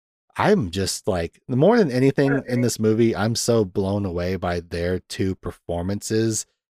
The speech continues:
Their chemistry is maybe some of the best chemistry I've ever seen put on film. It, it is, like, remarkable how much you care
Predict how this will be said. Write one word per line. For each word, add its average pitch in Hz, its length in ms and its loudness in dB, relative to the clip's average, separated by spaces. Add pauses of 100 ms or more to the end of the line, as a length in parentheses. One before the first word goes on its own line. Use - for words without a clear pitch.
(120)
Their 143 120 6
chemistry 156 880 0 (840)
is 190 160 2
maybe 214 220 2
some 165 180 2
of 151 60 2
the 127 60 4
best 110 260 4
chemistry 113 420 2
I've 95 140 0 (180)
ever 98 240 0
seen 95 220 -4
put 95 160 -2
on 87 140 -2
film. 87 460 -4
It, 135 220 -2
it 147 180 4
is, 107 240 2 (120)
like, 104 220 -2
remarkable 98 840 0
how 98 160 0
much 95 300 -2
you 95 120 -4
care 101 600 2